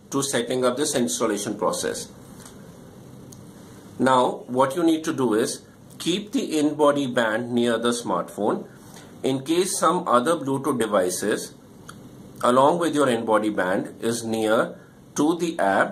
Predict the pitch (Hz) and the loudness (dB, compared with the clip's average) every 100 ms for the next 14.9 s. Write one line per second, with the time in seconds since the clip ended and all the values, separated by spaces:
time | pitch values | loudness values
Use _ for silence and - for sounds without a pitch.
0 | - - - - 131 135 135 - 120 - | -8 -20 -20 -4 0 0 0 -4 -8 -8
1 | - 127 135 160 220 - - - - - | -4 -4 -2 -2 -4 -6 -12 -18 -20 -18
2 | - 131 143 143 120 127 120 123 107 156 | -6 -4 -4 -4 -4 -4 0 2 2 -4
3 | 190 127 110 120 107 107 107 104 131 135 | -2 -2 -2 -4 -4 -4 -2 0 2 2
4 | 98 92 90 92 82 73 - - - - | 0 -2 -2 -2 -2 -4 -8 -18 -20 -4
5 | 123 117 - 156 196 - 165 170 180 131 | 2 2 2 -2 -2 0 0 2 0 -2
6 | 139 131 135 131 127 101 92 90 - - | -2 2 2 2 0 0 0 0 -6 -10
7 | - - - - - - - - - 104 | -20 -20 -20 -20 -20 -20 -20 -20 -4 0
8 | 98 92 98 90 - - - - - - | 0 0 0 2 2 -2 -12 -20 -20 -20
9 | - - - - - - - - - - | -20 -20 -20 -20 -20 -20 -20 -20 -20 -6
10 | 123 131 135 - - - - - 143 143 | 0 2 2 -2 -12 -20 -20 -2 0 0
11 | 147 160 139 - 85 82 - - - - | -2 -4 -4 -4 -4 -8 -8 -18 -20 -20
12 | - - - - - - - - - - | -20 -20 -20 -20 -20 -20 -20 -20 -20 -20
13 | - - - - - - - - - - | -20 -20 -20 -20 -20 -20 -20 -20 -20 -6
14 | 135 143 156 147 117 139 - - | -6 -2 -2 0 4 4 4 -4